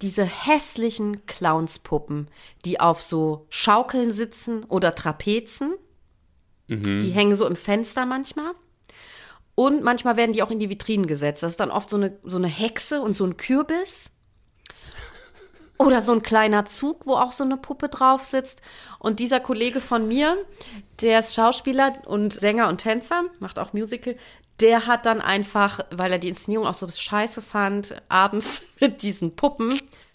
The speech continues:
Speaker 1: die in seiner Version dann nachgespielt, wie ihm das gefallen würde. <laughs> Und dann, finde ich noch, hängt ganz oft in Theaterwohnungen hängen so ausrangierte Fotos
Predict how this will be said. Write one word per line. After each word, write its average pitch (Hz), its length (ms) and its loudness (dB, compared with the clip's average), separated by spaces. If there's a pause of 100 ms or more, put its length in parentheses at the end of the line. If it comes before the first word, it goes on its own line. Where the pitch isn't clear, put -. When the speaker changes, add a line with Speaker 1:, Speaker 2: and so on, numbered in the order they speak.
(200)
Speaker 1:
die - 340 4
in 277 220 2
seiner 214 400 2
Version 156 400 -2
dann 160 160 0
nachgespielt, 151 760 -8
wie 156 120 -8
ihm 160 120 -8
das 160 180 -6
gefallen 151 460 -8
würde. 147 140 -6
<laughs> - 100 -4 (3250)
Und 226 240 2
dann, 262 240 4 (560)
finde 285 280 2
ich 254 160 -2
noch, 277 240 0
hängt 233 260 -2
ganz 294 300 0
oft 247 220 0
in 233 100 -4
Theaterwohnungen 233 800 0
hängen 220 280 -2
so 208 240 -4
ausrangierte 226 840 2
Fotos 262 840 -4